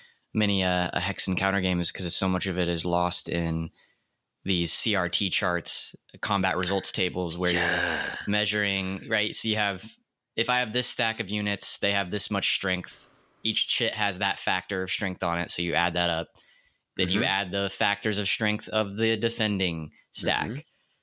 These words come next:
Speaker 1: Okay, well, it's thirteen to five. Well, that's a, that's a two times ratio. So we're in this column of the C R T. If it was a one-to-one, we'd be in this column. Oh, if it
Speaker 2: Mm-hmm.
Speaker 1: was uh, two one in the defender's favor, we'd be in this column,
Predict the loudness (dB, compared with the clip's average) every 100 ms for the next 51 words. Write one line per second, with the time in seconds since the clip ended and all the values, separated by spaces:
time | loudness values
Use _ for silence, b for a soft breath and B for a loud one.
0 | _ -2 0 2 2 2 2 2 2 0
1 | -2 -2 0 0 -2 0 0 2 0 -2
2 | -2 0 0 2 0 0 0 0 0 -2
3 | -2 0 2 2 2 0 -2 -4 -8 _
4 | _ _ _ -4 0 2 0 0 2 2
5 | 0 0 0 0 -2 -2 -2 -2 -2 -2
6 | 0 2 0 -4 -4 -4 0 0 0 0
7 | 0 -2 B B B 0 0 2 0 2
8 | 2 2 2 2 2 0 -2 -2 0 -2
9 | -4 0 2 2 2 0 -2 -4 0 2
10 | 2 2 2 0 B B B B 0 0
11 | 0 0 2 2 2 2 0 0 0 0
12 | 0 0 0 0 0 0 0 0 0 0
13 | 2 2 0